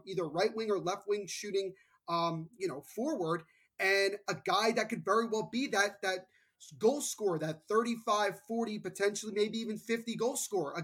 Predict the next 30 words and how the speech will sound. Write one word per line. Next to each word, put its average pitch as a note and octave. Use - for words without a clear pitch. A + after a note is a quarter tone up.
guy F3+
that G3+
we G3
really A3+
just A3
have A3
been F#3
looking A#3
for G3+
for F3+
so G3+
long. G3
And G3
so A3
I, G#3
I G3+
think C4+
both A#3+
of B3+
these B3+
guys A#3
have G#3
come G#3
into G#3
training G3
camp F#3+
confident, B3
believing G3+
in A#3
themselves. G3+